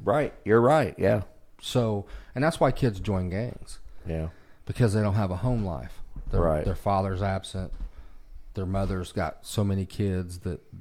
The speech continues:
Speaker 2: she can't give individual time to all of them. So some of them fall to the wayside and they turn to somebody who will show them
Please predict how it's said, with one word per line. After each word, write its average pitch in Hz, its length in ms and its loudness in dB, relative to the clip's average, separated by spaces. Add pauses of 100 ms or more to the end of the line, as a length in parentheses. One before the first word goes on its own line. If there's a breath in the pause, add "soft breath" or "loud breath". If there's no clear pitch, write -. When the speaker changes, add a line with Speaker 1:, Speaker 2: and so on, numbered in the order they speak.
Speaker 2:
she - 200 -12
can't 95 340 -6
give 92 500 -6
individual 92 540 -6
time 92 340 -4
to 85 40 -6
all 92 280 -2
of 92 140 -4
them. 90 140 -8
So - 140 -10
some 117 280 -2
of 104 120 0
them 90 100 -6
fall 95 260 0
to 92 60 -4
the 85 100 -8
wayside 85 640 -4
and 87 120 -8
they 85 80 -8
turn 95 400 -4
to 87 360 -8
somebody 95 460 -2
who 90 160 -6
will 80 220 -8
show 151 360 2
them 82 300 -2